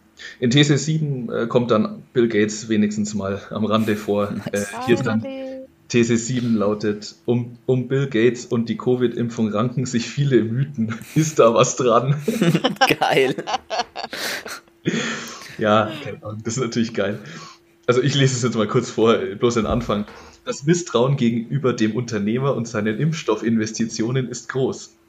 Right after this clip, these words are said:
Speaker 1: Dann folgt ein Zitat. „Seine Intention, die Krankheit zu besiegen, halte ich aber für sehr authentisch“,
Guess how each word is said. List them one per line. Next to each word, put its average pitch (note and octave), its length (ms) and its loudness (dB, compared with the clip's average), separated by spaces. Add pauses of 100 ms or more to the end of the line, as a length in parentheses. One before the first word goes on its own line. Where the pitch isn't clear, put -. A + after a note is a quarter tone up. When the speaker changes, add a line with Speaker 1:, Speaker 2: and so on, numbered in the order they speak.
(440)
Speaker 1:
Dann A#2 300 -2
folgt A2+ 240 2
ein G#2+ 120 -2
Zitat. A2 500 -4 (380)
„Seine C3 260 4
Intention, C3+ 580 -2
die A#2+ 100 -2
Krankheit A2+ 420 -2
zu - 120 -12
besiegen, A2+ 420 -4
halte G#2 260 -2
ich B2 160 -2
aber A#2 160 -2
für A#2+ 120 0
sehr E3 260 4
authentisch“, - 580 -2